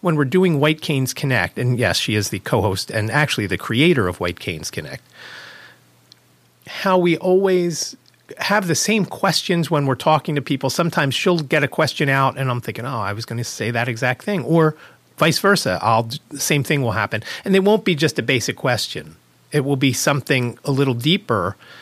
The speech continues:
And it's just weird how, how we click like that. Now, when we are out,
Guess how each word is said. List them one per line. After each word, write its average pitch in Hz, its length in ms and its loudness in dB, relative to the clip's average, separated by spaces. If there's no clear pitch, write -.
And 175 140 4
it's 151 100 0
just - 240 0
weird 160 480 2
how, 131 380 0
how 156 160 2
we 131 100 0
click - 360 -8
like 80 180 -10
that. 110 180 -4
Now, 127 380 2
when 147 460 2
we 165 220 2
are 156 140 4
out, 156 340 2